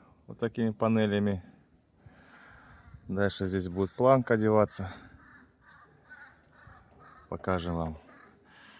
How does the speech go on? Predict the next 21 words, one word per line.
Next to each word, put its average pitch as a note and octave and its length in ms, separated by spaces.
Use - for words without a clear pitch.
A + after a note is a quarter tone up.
Стоит A2+ 340
капельный G#2 420
конденсатор. B2 760
Потом, G2 400
щас - 320
мы A2+ 100
ждем G#2+ 280
сетку. G2+ 480
А - 240
сетка - 320
нам F#2+ 140
задерживает, G2 720
потому G2 340
что F2+ 280
этапом F#2 400
щас F#2 180
должна F#2 320
быть E2 100
ставиться F#2 480
сетка C3 360
сюда G#2+ 440